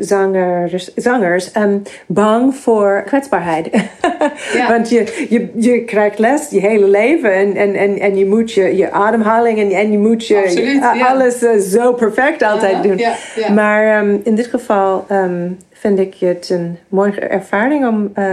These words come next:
Speaker 1: alleen, eh, heel relaxed, eh,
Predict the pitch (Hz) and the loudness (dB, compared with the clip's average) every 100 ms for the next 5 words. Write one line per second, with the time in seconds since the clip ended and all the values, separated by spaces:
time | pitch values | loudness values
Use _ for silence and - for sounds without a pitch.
0 | - 196 208 208 202 185 185 185 _ _ | -2 -2 0 0 0 0 0 -4 _ _
1 | - _ _ _ - 214 220 190 190 226 | -20 _ _ _ -4 -2 0 0 0 -4
2 | 226 - 202 196 190 | -6 -6 -2 0 -2